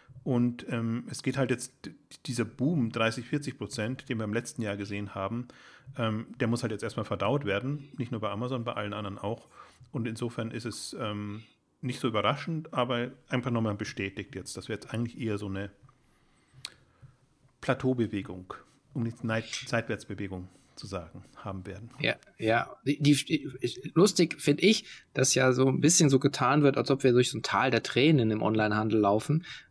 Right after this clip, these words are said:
Speaker 2: Dabei werden ja diese extrem guten Zahlen des, äh, zwanzig zwanziger Quartals, eben Q zwei vor allen Dingen, ja jetzt verglichen mit den Zahlen, äh, und eben dann auch jetzt Q drei und, und diese Ausblicke. Also das ist so ein bisschen so, fühlt sich so wie Jammern auf hohem Niveau,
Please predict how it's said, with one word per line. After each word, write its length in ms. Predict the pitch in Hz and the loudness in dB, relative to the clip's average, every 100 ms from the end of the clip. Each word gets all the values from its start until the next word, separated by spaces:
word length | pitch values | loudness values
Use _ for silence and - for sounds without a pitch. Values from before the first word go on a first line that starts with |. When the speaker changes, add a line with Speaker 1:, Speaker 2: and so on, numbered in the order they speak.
| - | -2
Speaker 2:
Dabei 340 | 113 117 120 120 | 0 4 4 6
werden 240 | 123 131 | 4 6
ja 100 | 123 | 6
diese 220 | 120 117 | 6 4
extrem 720 | 120 - - 135 143 156 135 - - - | 2 -2 0 6 8 8 6 0 -8 -2
guten 320 | - 151 139 | 4 6 6
Zahlen 460 | 131 123 117 131 131 | 2 4 4 4 4
des, 220 | 123 - | 2 2
äh, 200 | - 113 | -2 -4
zwanzig 400 | - 117 127 127 | 2 2 4 2
zwanziger 600 | - 120 - 123 117 113 - - | 2 2 4 4 6 4 0 -4
Quartals, 480 | - 110 113 117 117 | -2 0 2 2 2
eben 140 | 113 | -2
Q 160 | 107 117 | 0 -2
zwei 320 | - 120 151 | 0 4 4
vor 180 | - - | 4 2
allen 180 | 120 117 | 2 2
Dingen, 140 | 117 | 2
ja 80 | 113 | 4
jetzt 220 | 117 - | 2 2
verglichen 400 | 113 110 120 117 | 0 2 2 2
mit 160 | 117 - | 0 2
den 160 | 117 | 0
Zahlen, 340 | - 110 110 - - - - _ | 0 0 0 -2 -8 -20 -20 _
äh, 220 | - 117 | 0 0
und 240 | 113 110 113 | 0 -2 0
eben 140 | 110 | 0
dann 140 | 110 104 | 0 -2
auch 180 | 110 | -2
jetzt 160 | 117 - | -2 -2
Q 120 | - | -2
drei 420 | 113 104 110 127 | 0 2 4 4
und, 240 | 71 113 - | 4 -2 -2
und 180 | 113 117 | -2 0
diese 220 | 107 - | 0 4
Ausblicke. 560 | 127 - 120 113 131 - - - - | 4 4 0 2 2 0 -16 -20 -4
Also 260 | 113 127 | 4 4
das 240 | - 113 135 | 4 2 4
ist 120 | 135 | 6
so 80 | 127 | 6
ein 20 | |
bisschen 260 | 160 175 | 8 8
so, 120 | 139 131 | 8 8
fühlt 200 | 143 143 | 6 4
sich 140 | 131 | 2
so 100 | 127 | 4
wie 60 | 117 | 6
Jammern 320 | 113 151 127 | 6 6 6
auf 180 | 123 - | 4 6
hohem 220 | 127 127 | 8 8
Niveau, 500 | 117 113 127 190 | 6 8 8 8